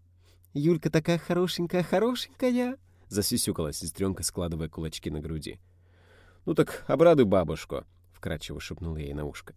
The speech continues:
"Ещё одной девочкой. Ну или мальчиком. Костя давно готов". "Я не готова", вздохнула Настя. "Знаешь, чего боюсь? Что вот старая жизнь кончится и начнётся новая семейная.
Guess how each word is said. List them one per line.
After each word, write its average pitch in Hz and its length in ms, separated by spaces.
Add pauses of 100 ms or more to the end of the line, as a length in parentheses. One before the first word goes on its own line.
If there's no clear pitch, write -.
"Ещё 90 460
одной 85 240
девочкой. 76 680 (440)
Ну 92 200
или 92 200
мальчиком. 71 680 (440)
Костя 98 300
давно 82 280
готов". 82 380 (640)
"Я 110 220
не 87 140
готова", 80 500 (280)
вздохнула 78 460
Настя. 73 340 (320)
"Знаешь, 113 280
чего 95 220
боюсь? 80 380 (320)
Что - 220
вот 135 200 (120)
старая 127 380
жизнь 120 280
кончится - 460
и 101 40
начнётся 110 460
новая 95 300
семейная. 87 600